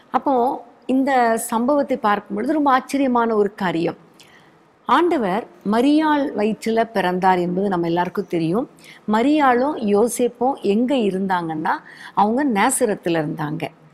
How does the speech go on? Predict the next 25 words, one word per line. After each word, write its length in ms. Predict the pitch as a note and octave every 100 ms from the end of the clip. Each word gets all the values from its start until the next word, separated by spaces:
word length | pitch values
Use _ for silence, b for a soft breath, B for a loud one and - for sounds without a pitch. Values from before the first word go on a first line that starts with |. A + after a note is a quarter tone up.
| B B -
நேசரத்துல 680 | G#3+ C#4+ E4 D#4 C#4 C#4 B3+
இருந்தாங்க. 600 | A3 G3 G3 F3 E3 G#3+
நேசரேத் 680 | A#3 F#3+ G#3+ - B3 B3 -
என்னும் 320 | G#3 G3 G3
ஊரில் 400 | G#3 A#3 B3+ G#3+
வசித்த 560 | F#3 A3 G#3 - D4 B B B -
கன்னிகையாகிய 840 | G#3+ A3+ B3 A3+ A3+ G3+ G3 G#3+ D4 A3
மரியாளிடத்துக்கு 760 | G3 A3+ G#3+ F#3 - G3 B3+
தேவதூதன் 520 | G#3 G3+ G#3 F#3 F#3+
அனுப்பப்பட்டு, 640 | F3 F3 F#3+ F#3+ E3+ D#4 F#4 B B B
"உன்னிடத்தில் 440 | C4 D4 C#4 C4+
ஒரு 160 | A#3+ G#3+
குழந்தை 320 | A3 A3 A3+
பிறக்கும்" 440 | A3+ G3 G3+ A3 G#3
என்று 200 | F#3 F#3
சொன்னார். 380 | - G3+ B3
அதே 420 | C4 F#3 G3+ A3 A3+
போல, 500 | A3 A3 A#3+ A3+ G3+ B B B
அஹ், 240 | - F#3 F3+
ஒரு 220 | F#3+ F3+
குழந்தை 360 | G#3+ G3+ G3+ F#3+
உருவானது. 840 | F3+ G3+ G3+ G3+ G#3 G#3 A#3+ C4+ - B B B
அது 240 | F3+ F3+ F3
பிறக்க 400 | G#3+ B3 B3 A#3+
போற 380 | A3 G#3+ F#3